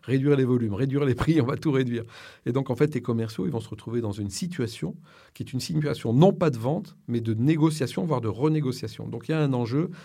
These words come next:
il faut les former à ça. En France, on n'est pas formé à ça. Et pour appuyer ça, euh, j'ai lancé une série de webinaires sur la négociation. Premier webinaire, je fais venir Stuart Diamond, prof de négociation à Wharton,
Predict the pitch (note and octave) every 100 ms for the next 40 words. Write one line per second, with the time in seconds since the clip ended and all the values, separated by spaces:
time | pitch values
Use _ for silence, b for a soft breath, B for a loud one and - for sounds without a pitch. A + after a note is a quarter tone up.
0 | B - - F#3+ D3+ C#3 A#2+ A2+ G#2+ D#3
1 | C3 - D#3 D3+ G2+ F#2 - - A2 G#2+
2 | G2 - - - B B B B B2 G#3
3 | B3 F3+ F3 D3 B2+ A#2 D3 B3+ - B
4 | B B B A2+ G#2 C#3+ D3+ D#3 F3+ D#3
5 | D#3+ D#3 F3 C#3+ C#3 F3+ - A#2+ A2+ B2+
6 | C3+ - - - - - G3+ G#3 D#3+ A#2
7 | G#2+ A#2 D3+ D3+ - C3+ A2+ B2 D3+ E3
8 | D#3 b b b - F#3 F#3+ E3+ C3 A2
9 | G#2 G#2+ B2 D3+ D#3 B B B B -
10 | F3 F3 C#3+ C3+ B2+ B2 B2 A2+ - G#2
11 | F#2+ G#2 - - C#3 D3 D3+